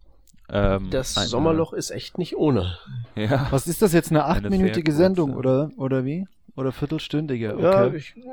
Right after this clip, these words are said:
Speaker 2: ja, viertelstündig ungefähr. Also
Speaker 3: Ja.
Speaker 2: es ist schon, weiß nicht, wie lange hatten wir letztes Mal? Das war ja auch nicht so ganz dra-,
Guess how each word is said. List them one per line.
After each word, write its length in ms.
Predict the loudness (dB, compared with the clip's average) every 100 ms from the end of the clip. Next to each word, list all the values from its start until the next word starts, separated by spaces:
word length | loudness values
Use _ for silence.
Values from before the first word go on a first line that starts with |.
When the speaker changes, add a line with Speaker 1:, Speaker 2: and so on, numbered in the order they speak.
| -10 -4
Speaker 2:
ja, 140 | -4
viertelstündig 600 | -2 -2 -2 -4 -4 -4
ungefähr. 380 | -6 -8 -10 -8
Also 140 | -4
Speaker 3:
Ja. 80 | -2
Speaker 2:
es 100 | -4
ist 60 | -8
schon, 280 | -4 -4 -2
weiß 160 | -2
nicht, 100 | -2
wie 40 | -2
lange 160 | 0
hatten 140 | 0 0
wir 60 | -2
letztes 240 | -2 -4
Mal? 120 | -4
Das 140 | -2 0
war 60 |
ja 80 | 2
auch 80 | 2
nicht 120 | 0
so 80 | -4
ganz 220 | -6 -8
dra-, 140 | -10